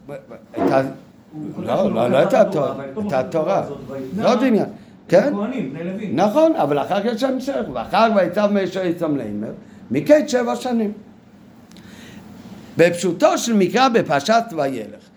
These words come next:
Speaker 1: שמשה אומר לישראל, "בן מאה ועשרים שנה אנוכי היום", הוא מודיע אותם כיצד תהיה הנהגת עקב לאחרי מותו, בעת שיעברו את הירדן,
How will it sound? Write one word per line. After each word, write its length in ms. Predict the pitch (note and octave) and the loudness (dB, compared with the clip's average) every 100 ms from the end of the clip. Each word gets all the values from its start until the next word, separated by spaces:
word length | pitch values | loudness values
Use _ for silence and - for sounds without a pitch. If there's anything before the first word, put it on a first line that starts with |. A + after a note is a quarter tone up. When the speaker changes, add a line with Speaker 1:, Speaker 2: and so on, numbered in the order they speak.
| - - | -20 -14
Speaker 1:
שמשה 680 | - C#3+ F3+ C4+ C#4 C4+ G#3+ | -2 4 6 6 4 4 2
אומר 260 | F#3 A#3 | 4 0
לישראל, 640 | A3 G3+ E3 - D3 B2+ A2+ F#2+ | 0 -2 -4 -10 -8 -6 -6 -8
"בן 240 | B2 C#3+ F#3 | -4 0 4
מאה 160 | A#3+ A3 | 4 4
ועשרים 340 | G#3 G3+ A3+ | 2 2 0
שנה 280 | G#3 G3 G#3 | 0 2 2
אנוכי 340 | G#3 G3 F#3+ | 0 0 0
היום", 320 | F3+ E3+ B2 A#2+ - - - | 0 0 -4 -8 -14 -20 -2
הוא 140 | G3 F#3+ | 4 6
מודיע 420 | F#3 F3 F#3+ G3+ | 6 4 4 2
אותם 500 | F#3 F3+ F3 E3+ E3+ E3 - | 2 0 0 0 -4 -14 -14
כיצד 440 | D#3+ D3+ D3+ F3+ F3+ | -10 -8 -2 -2 0
תהיה 220 | F3+ F3+ | 2 4
הנהגת 460 | F3 E3 D#3 F3 F3 | 4 4 4 2 2
עקב 260 | E3+ E3+ D#3+ | -4 -2 -2
לאחרי 320 | D#3+ D3+ D3+ | -2 -4 -4
מותו, 380 | D3+ - B2 C3 - - - | -4 -4 -8 -10 -14 -20 -2
בעת 500 | B2+ E3 G3+ G3+ F#3+ | 4 6 6 4 4
שיעברו 380 | G3 F#3 E3 F#3 | 2 0 0 0
את 160 | F#3 F#3+ | -2 -2
הירדן, 480 | F3 E3+ E3 D3 | 0 0 0 -4